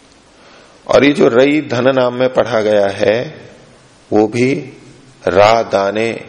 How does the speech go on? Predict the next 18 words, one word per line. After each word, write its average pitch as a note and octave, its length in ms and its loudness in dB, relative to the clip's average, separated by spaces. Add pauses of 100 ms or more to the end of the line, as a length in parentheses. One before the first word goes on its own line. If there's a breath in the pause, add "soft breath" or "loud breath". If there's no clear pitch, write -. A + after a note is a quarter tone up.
(160)
इस A2 180 -2 (120)
शब्द - 260 -2
से, F#2+ 200 -4
धातु F#2+ 340 -4
से - 140 -2
बना F#2 240 -2
है। G#2 200 -14 (840)
रई G2+ 420 0
दाने, F2+ 400 -2 (200)
रई G2 240 2
से F#2+ 180 -2
रा F#2+ 140 2
और - 460 -4 (1120)
मूल G2+ 220 0
शब्द - 320 -2
यहां G2 180 -4
पर - 240 -2 (160)
दान A#2 420 0